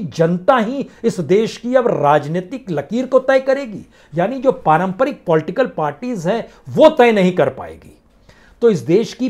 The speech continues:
पॉलिटिकल ट्रांसफॉर्मेशन की परिस्थितियां ही शायद आने वाले वक्त में इस देश के इकोनॉमिक ढांचे को भी बदल दे। आंदोलन इस देश में किसानों के हो रहे हैं, हम इस पे अगले एपिसोड में आपसे जिक्र करेंगे।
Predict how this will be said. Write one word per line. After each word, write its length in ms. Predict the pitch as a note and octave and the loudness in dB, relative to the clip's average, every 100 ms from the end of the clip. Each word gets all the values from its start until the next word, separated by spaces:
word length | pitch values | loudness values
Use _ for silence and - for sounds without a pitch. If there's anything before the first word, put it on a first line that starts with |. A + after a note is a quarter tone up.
| - | -2
पॉलिटिकल 500 | E3+ E3 D#3 F#3 B3 | 0 0 -2 -4 -6
ट्रांसफॉर्मेशन 1000 | - F3 F3+ F#3 - E3 D#3+ E3+ E3+ C4 B3+ | -2 0 2 0 0 2 2 -2 -2 -6 -4
की 160 | C4 - G3 | -6 -4 2
परिस्थितियां 720 | F3 E3+ - F3 G3 A3+ A3+ | 2 2 -2 -2 0 -2 0
ही 120 | C4 | -2
शायद 360 | G3 G#3 G#3+ G#3+ | -2 0 0 0
आने 220 | F3 F3+ | 0 -2
वाले 280 | G3+ F#3+ G#3 | 0 0 0
वक्त 300 | F3 E3+ F3 G3 | -2 -4 -6 -6
में 160 | A#3 - - | -6 -8 -6
इस 120 | G3 | -6
देश 280 | B2+ F3 F#3+ | -2 -2 -2
के 140 | - A3+ | -2 -4
इकोनॉमिक 440 | F#3+ D3+ A3+ G3 | -2 -4 -4 -6
ढांचे 400 | A2 C#3 C3 A#3+ | -8 -8 -8 -6
को 140 | A#3+ G#3+ | -2 -2
भी 120 | B3 | 0
बदल 260 | G#3 A3 G#3 | 0 0 -2
दे। 200 | B2+ - _ _ _ _ _ - | -6 -12 _ _ _ _ _ -4
आंदोलन 580 | E3+ E3 E3 A3+ B3+ F3+ | 0 2 4 4 2 -2
इस 120 | D#3+ | -4
देश 340 | A#2+ F#3 F3+ | 0 0 0
में 300 | F3 G#3+ - _ _ _ - | -4 -4 -6 _ _ _ -12
किसानों 420 | D#3 D3+ C#3+ F#3 G3+ | -8 -4 -2 -2 -2
के 140 | E3+ | -2
हो 180 | B2 A3 | 4 4
रहे 260 | F#3 B2+ | 4 0
हैं, 200 | A2+ D3 - - | -10 -12 -16 -6
हम 120 | E3 E3 | -4 -4
इस 100 | - | -2
पे 140 | G3 | 0
अगले 260 | D3 E3 D#3 | 0 0 -2
एपिसोड 340 | C3 D3+ C#3+ | -4 -6 -4
में 100 | C3 | -6
आपसे 260 | A2+ - A#2 | -10 -12 -12
जिक्र 260 | B2 B2 B2+ | -10 -10 -12
करेंगे। 460 | G#2 G2+ G2 E3 | -14 -16 -14 -16